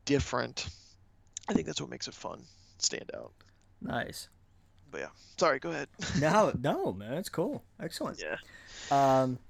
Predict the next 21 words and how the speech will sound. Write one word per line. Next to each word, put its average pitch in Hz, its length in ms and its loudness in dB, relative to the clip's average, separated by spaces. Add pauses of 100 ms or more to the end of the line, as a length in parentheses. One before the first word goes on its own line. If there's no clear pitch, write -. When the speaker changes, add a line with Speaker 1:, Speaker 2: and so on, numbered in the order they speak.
(600)
Speaker 2:
little 180 260 10
quick, 170 300 2 (300)
quick 147 260 2
thing 143 360 4 (100)
on 135 220 6
the, 120 460 4
the 139 180 2
next 139 260 4
Gran 143 240 4
Turismo 135 460 4
game, 120 280 0
Gran 127 220 2
Turismo 127 360 0
Sport, - 640 0 (420)
uh, 127 40 4 (160)
Speaker 1:
Mm-hmm. 113 120 -4
Speaker 2:
is 131 160 4
gonna 135 200 6
release 123 480 4
November 127 500 4
fifteenth. 135 600 -2